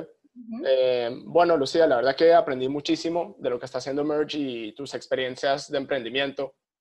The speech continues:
Speaker 2: La verdad, <laughs>
Speaker 1: <laughs>
Speaker 2: eh, espero que podamos ayudar a los latinos para que entiendan que es posible,
Speaker 1: Claro.
Speaker 2: sea de cualquier país que seas, la verdad que es posible.
Speaker 1: Claro,
Speaker 2: Eh,
Speaker 1: nuestra región tiene tanto por dónde empezar, o sea, cuestiones de transparencia, donde,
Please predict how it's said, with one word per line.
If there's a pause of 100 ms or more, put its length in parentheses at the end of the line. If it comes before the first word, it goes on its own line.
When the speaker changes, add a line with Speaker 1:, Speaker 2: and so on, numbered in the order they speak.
(300)
Speaker 2:
La
verdad,
<laughs>
Speaker 1:
<laughs>
Speaker 2:
eh,
espero
que
podamos
ayudar
a
los
latinos
para
que
entiendan
que
es
posible, (380)
Speaker 1:
Claro.
Speaker 2:
sea
de
cualquier
país
que
seas,
la
verdad
que
es
posible. (480)
Speaker 1:
Claro,
Speaker 2:
Eh,
Speaker 1:
nuestra
región
tiene (180)
tanto
por
dónde
empezar,
o
sea, (480)
cuestiones
de
transparencia,
donde,